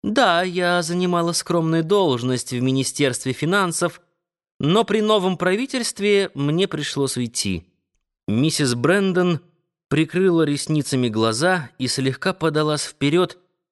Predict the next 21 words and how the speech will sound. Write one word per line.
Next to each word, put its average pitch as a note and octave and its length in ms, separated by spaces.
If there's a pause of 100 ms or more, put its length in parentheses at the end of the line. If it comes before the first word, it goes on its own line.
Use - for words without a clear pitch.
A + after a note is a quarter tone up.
(340)
приняв B2 440
самую D#3 480
соблазнительную A#2+ 1000
позу. F#2 580 (1040)
Не G2+ 260
могло A#2+ 340
быть C3 180
сомнений B2 540
в - 100
том, D3+ 320 (880)
что - 260
помимо A2 480
работы A2 400
в G2+ 100
Министерстве G#2+ 800
финансов, D#3+ 760 (800)
эта C3+ 240
дама C#3 360
пробовала B2 600
свои B2 300
силы C#3+ 440